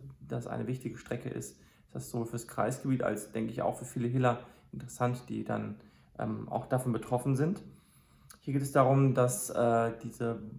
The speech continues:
äh, Bürgerinitiative eine alternative Trasse vorgestellt hat, komplett durchgerechnet hat mit einem Fahrplan. Das ist schon ein erheblicher Aufwand, der dort betrieben wurde. Und ich,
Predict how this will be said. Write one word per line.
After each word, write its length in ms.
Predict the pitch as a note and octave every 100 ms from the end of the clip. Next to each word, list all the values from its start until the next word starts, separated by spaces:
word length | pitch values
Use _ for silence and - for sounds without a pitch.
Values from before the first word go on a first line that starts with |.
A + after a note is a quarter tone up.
| -
äh, 500 | - A#2+ A#2 A2+ A2+ A2+ -
Bürgerinitiative 880 | C#3 C3 A#2 B2+ B2+ B2+ C3 A#2+ -
eine 200 | A2 G2
alternative 480 | A#2 B2+ A#2+ C3 A#2+
Trasse 280 | - C#3
vorgestellt 540 | C3+ C3+ B2+ - B2+ C3
hat, 140 | C3
komplett 320 | - B2+ C3+
durchgerechnet 500 | C#3 C#3 C3+ C3+ C3+
hat 240 | C#3 C3+ - - -
mit 120 | - A2+
einem 100 | A2+
Fahrplan. 640 | - A#2 - B2 A#2+ A#2+ - - - - - -
Das 120 | A2+
ist 80 | A2+
schon 160 | C3
ein 60 | A#2
erheblicher 380 | A#2 C3+ - -
Aufwand, 280 | C3 A#2+ A#2
der 60 |
dort 120 | A2+
betrieben 360 | - - B2 A#2
wurde. 300 | A2+ A#2+ B2+ - - - -
Und 140 | - G#2
ich, 200 | -